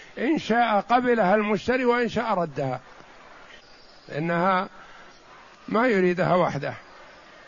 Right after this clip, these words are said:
وإن كان المبيع شقصا وسيفا، يعني مثال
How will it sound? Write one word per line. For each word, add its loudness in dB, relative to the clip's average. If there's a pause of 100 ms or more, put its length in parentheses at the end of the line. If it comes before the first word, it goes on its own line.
(1120)
وإن -4
كان 2
المبيع -2 (920)
شقصا 0 (160)
وسيفا، 0
يعني -4
مثال 2